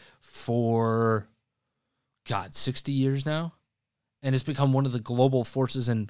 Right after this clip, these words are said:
quote-unquote entertainment by a huge margin.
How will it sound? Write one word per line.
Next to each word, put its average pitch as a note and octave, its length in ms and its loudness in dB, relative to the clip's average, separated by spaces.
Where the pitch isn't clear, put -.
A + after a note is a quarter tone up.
quote-unquote B2 420 2
entertainment A#2 720 -2
by B2+ 260 0
a A2 160 0
huge E3 760 0
margin. C#3 460 -2